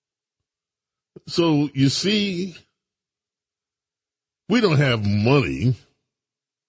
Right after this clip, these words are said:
We don't have money for those old homeless people out in L A. By the way, Culver City, L A, nice, compassionate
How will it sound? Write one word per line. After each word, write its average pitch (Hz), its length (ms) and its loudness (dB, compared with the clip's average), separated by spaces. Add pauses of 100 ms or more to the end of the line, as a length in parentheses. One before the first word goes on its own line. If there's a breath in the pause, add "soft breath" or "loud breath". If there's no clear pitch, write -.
(1040)
We 226 180 2
don't 170 180 2
have 139 240 2
money 120 500 2
for 120 160 -2
those 117 200 2
old 123 240 0
homeless 120 540 0
people 117 420 -2
out 117 200 0
in 92 100 -6
L 120 320 2
A. 101 140 2
By 127 240 2
the 117 120 0
way, 117 180 2
Culver 113 440 0
City, 104 360 0
L 107 220 0
A, 104 140 2
nice, 110 300 0
compassionate 98 800 -2